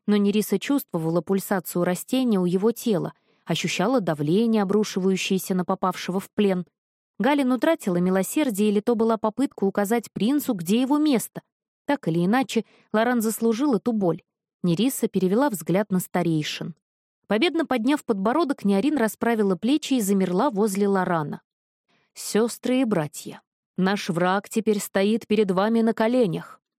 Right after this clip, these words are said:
Она презрительно сморщила нос. «Обычный смертный мальчишка, хранящий перстень короля, не более. Так поведай нам, сын Кастера, потомок Гринфорда,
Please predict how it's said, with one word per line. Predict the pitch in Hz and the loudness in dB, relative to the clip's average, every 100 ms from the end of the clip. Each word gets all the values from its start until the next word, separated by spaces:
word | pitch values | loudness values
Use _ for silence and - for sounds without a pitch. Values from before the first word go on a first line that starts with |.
| _ 170 | _ -4
Она | 160 | -4
презрительно | 156 190 196 214 - 170 208 | 0 0 2 0 0 0 0
сморщила | - 196 - 196 226 | 0 -2 -2 0 0
нос. | 240 160 - - _ _ _ _ _ | 0 -2 -6 -18 _ _ _ _ _
«Обычный | 202 233 285 - - 262 | -2 0 0 0 -2 -2
смертный | - 247 269 226 240 | 0 2 2 2 0
мальчишка, | 247 247 - - 320 - 185 | 2 0 -2 -2 -2 -2 -6
хранящий | - 190 190 190 202 - | -2 0 0 0 0 -2
перстень | 190 196 190 - 196 185 | 0 0 0 -2 -2 0
короля, | 196 190 196 214 - _ _ | 0 0 2 0 -4 _ _
не | 175 180 | -2 0
более. | 156 196 190 151 - _ _ _ _ _ _ | 2 0 0 -4 -8 _ _ _ _ _ _
Так | - 226 - | -4 -4 -2
поведай | 208 214 247 247 180 | 0 2 2 2 2
нам, | 170 165 | 0 -2
сын | 160 - 196 | -2 0 0
Кастера, | 185 220 175 - 170 175 | 2 0 -2 -4 -2 -2
потомок | 180 190 208 196 202 - | 0 0 2 2 0 -2
Гринфорда, | 175 277 196 - 165 156 160 | 0 2 0 0 -4 -2 -4